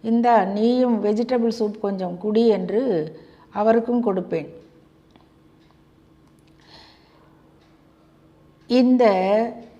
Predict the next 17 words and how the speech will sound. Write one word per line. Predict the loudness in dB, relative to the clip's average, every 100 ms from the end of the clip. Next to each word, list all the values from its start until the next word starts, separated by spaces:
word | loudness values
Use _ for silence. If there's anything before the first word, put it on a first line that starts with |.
| _
சமையல்களை | -2 0 2 2 0 -2 -2 -2 -2 -4 -10 -16 -2
என் | 0 2
அன்னைக்கான | 0 -2 -2 -2 -2 -2 0 -2 -4
பிரசாதமாய் | -8 -2 2 2 2 0 2 0
எண்ணியே | -2 -2 0 0 0
செய்து | 0 0 0 0
தருவேன். | -2 -4 -2 -4 -8 -16 -20 -20 -20 _ _ _ _ _ _ _ _ _ _
மனம் | 0 2 2 0
வைராகியமாய் | -2 0 2 2 0 0 2 2 0
இருந்தது, | -2 0 -2 -2 -6 -10 -12
எப்படியும் | -6 -6 -4 0 2 2 0 -2 -6 -10 -16 -20 -20 -20 -12
அக்கா | -12 -10 0 0
தேறிவிட | 2 2 4 4 2 0
வேண்டும் | -2 0 2 0 0
என்று. | -6 -6 -10 -14 -20 _ _ _ _ _ _ _ _ _
எனது | 0 2 2 0
கணவர் | 2 2 2 4 2 2 -2 -4